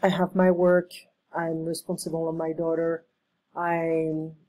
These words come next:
of course, you know, I have to take care of the house and everything. So it's not, it's not an easy thing, but,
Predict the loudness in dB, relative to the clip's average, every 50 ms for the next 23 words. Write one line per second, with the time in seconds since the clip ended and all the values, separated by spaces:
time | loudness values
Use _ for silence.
0 | _ -20 _ _ _ _ _ -8 -4 -2 -2 -2 -4 -8 -10 -8 -8 -4 -4 -4
1 | -4 -4 -8 -18 -10 -8 -8 -6 -4 -6 -6 -4 -4 -4 -2 0 2 2 2 0
2 | 0 -4 -6 -6 -6 -6 -6 -10 -8 -8 -10 -8 -8 -10 -10 -10 -12 _ _ _
3 | _ _ -6 -4 0 2 4 4 4 2 -2 _ -4 -4 -2 2 2 2 2 4
4 | 2 4 4 4 4 4 4 2 0 0 -2 0 0 0 0 0 -4 -10 _ _
5 | _ _ _ _ _ _ _ 2 4 4 4 4 2 0